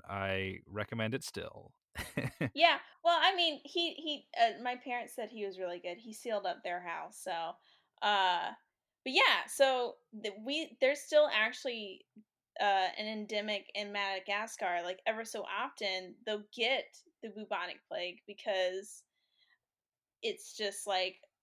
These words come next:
Speaker 2: there's just animals everywhere, I guess, and then there's, like, just, like, one epicenter, so if you come from a rural area, they just get infected all over again. Crazy.
Speaker 1: Right, right.
Speaker 2: Um, twenty seventeen was the latest, and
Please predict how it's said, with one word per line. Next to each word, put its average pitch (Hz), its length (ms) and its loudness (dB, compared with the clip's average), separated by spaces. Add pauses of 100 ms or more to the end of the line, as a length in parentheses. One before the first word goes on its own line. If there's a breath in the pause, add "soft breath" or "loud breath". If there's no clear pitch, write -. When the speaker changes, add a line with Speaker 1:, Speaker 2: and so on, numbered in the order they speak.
Speaker 2:
there's 202 260 -4
just 202 160 -12
animals 190 460 -8
everywhere, 240 420 -4
I 269 80 -4
guess, 330 420 -4
and 208 120 -8
then 196 100 -8
there's, 196 180 -6
like, 190 220 -4
just, - 240 -14
like, 190 340 -8
one 196 300 -4
epicenter, 247 720 -4
so 214 140 -6
if 196 120 -10
you 208 80 -14
come 202 240 -8
from 208 120 -4
a 196 80 -8
rural 202 340 -4
area, 226 640 -4
they 208 80 -2
just 202 300 -10
get 190 100 -8
infected 175 480 -12
all 156 260 -12
over - 120 -16
again. - 360 -18 (360)
Crazy. 113 240 -8
Speaker 1:
Right, 101 260 0 (180)
right. 95 280 -6 (240)
Speaker 2:
Um, 214 520 4
twenty 277 200 0
seventeen 226 800 -2
was 190 360 0
the 202 100 -6
latest, 190 640 -2 (160)
and 185 400 -4